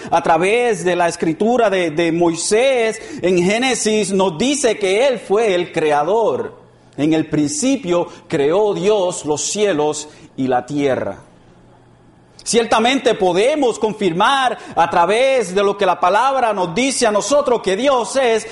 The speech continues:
el Creador. El gran escritor C S Lewis escribió sobre este salmo. Es el mejor poema del Salterio,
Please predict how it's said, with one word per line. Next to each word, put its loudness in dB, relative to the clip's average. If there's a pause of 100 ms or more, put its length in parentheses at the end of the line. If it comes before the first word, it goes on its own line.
(220)
el 2 (420)
Creador. 0 (1800)
El 0
gran 0
escritor 0
C 0
S 0
Lewis 0 (420)
escribió 2
sobre 0
este -2
salmo. -2 (1120)
Es -2
el 2
mejor 0
poema 0
del 0
Salterio, 0